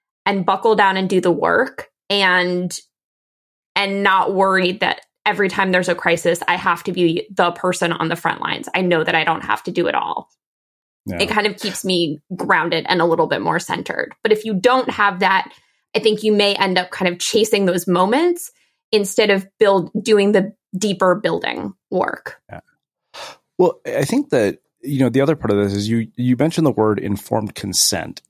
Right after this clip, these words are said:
Speaker 2: And, uh, you know, that struck me in particular because at this point, you know, we have anything but consent. Like, we, we live in such a <laughs> divisive, um, world. And at the same time, you know, y-, y-, there's no way in my mind that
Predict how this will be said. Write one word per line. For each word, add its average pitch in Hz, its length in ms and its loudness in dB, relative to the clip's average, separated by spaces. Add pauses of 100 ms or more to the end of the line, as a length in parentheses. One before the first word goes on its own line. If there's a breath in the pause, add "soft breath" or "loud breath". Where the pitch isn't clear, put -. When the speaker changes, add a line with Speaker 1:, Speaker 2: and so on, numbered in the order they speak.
(120)
Speaker 2:
And, 98 460 -2
uh, 104 200 -10
you 117 220 -4
know, 107 60 -2
that 107 260 -2
struck - 320 -4
me 95 60 -4
in 95 160 -4
particular 104 480 0
because 98 360 -2
at 101 140 -4
this 147 160 2
point, 95 380 0
you 110 100 -12
know, 98 280 -6 (180)
we 123 300 2
have 120 100 2
anything 101 340 -2
but 117 200 -2
consent. 82 440 -6
Like, 95 140 -10 (100)
we, 101 180 0
we 107 200 -2
live 107 140 2
in 104 80 0
such - 220 0
a 85 240 -2
<laughs> 101 100 -12
divisive, 95 880 -2 (400 soft breath)
um, 92 480 0 (140)
world. 107 360 2
And 120 160 2
at 131 100 0
the 117 80 0
same 110 200 -2
time, 151 320 2 (160)
you 117 180 0
know, 104 240 0 (180)
y-, 107 100 -18 (180)
y-, 147 200 2
there's 135 240 2
no 160 120 4
way 117 440 4
in 104 140 0
my 107 220 2
mind 95 400 0 (260)
that 110 360 -2